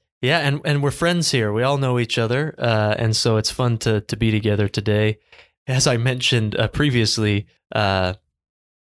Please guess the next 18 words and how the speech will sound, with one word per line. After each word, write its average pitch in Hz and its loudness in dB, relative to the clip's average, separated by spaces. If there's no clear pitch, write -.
uh, 120 0
our 110 0
guest, 113 0
his 104 -2
name 107 2
is 101 0
Craig, 113 0
uh, 107 2
Doctor 131 -2
Craig 120 -2
Sproles, 113 -2
right, 127 0
to 131 -4
be 120 0
correct. 127 -2
So 113 0
I 107 0
wanna 113 0